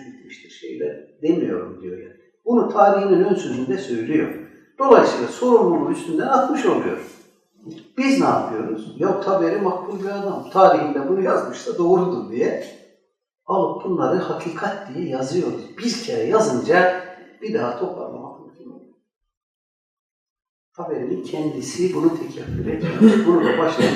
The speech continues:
bize söylemiş. Problem nereden çıkıyor? Problem Taberi tarihinde olsun, başka eserlerde olsun. Bir metin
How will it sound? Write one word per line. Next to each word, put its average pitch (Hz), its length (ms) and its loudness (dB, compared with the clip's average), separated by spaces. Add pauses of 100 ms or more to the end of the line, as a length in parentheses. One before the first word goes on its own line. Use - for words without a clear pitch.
bize 165 140 -6
söylemiş. - 720 -10 (880)
Problem 226 420 6
nereden 143 380 8
çıkıyor? - 600 0 (400)
Problem 196 760 0 (640)
Taberi 180 440 4
tarihinde 208 520 4
olsun, 247 380 2
başka 247 300 6 (200)
eserlerde 185 560 2
olsun. - 420 0 (320)
Bir 190 400 -8 (380)
metin - 680 -2